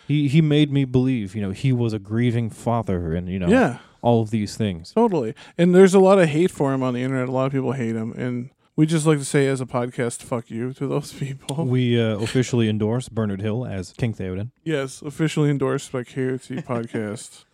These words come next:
Speaker 2: Bernard Hill.
Speaker 1: So let's get into, uh, a little bit about Theoden himself.
Speaker 2: Theoden was born in Lossarnark, Gondor, in the Third Age year twenty-nine forty-eight, down there in southern Gondor.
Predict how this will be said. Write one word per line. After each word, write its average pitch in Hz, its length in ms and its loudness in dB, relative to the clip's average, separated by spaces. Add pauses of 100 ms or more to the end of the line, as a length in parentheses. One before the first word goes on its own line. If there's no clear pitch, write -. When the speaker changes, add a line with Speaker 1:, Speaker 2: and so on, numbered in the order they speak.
(120)
Speaker 2:
Bernard 156 440 0
Hill. 123 580 -8 (520)
Speaker 1:
So 131 80 6
let's 165 180 4
get 175 140 2
into, 127 500 4
uh, 101 280 0 (180)
a - 40 -6
little 156 220 6
bit 151 160 6
about 143 240 2
Theoden 147 400 2
himself. 131 560 -4 (100)
Speaker 2:
Theoden 220 400 6
was 170 200 4
born 170 280 2
in 170 140 4
Lossarnark, 160 760 2
Gondor, 165 480 2
in 175 100 2
the 180 80 2
Third 185 360 2
Age 185 360 0
year 190 200 0
twenty-nine 190 680 -2
forty-eight, 208 760 -2
down 156 220 0
there 170 120 0
in 170 80 -2
southern 196 380 -2
Gondor. 190 480 -2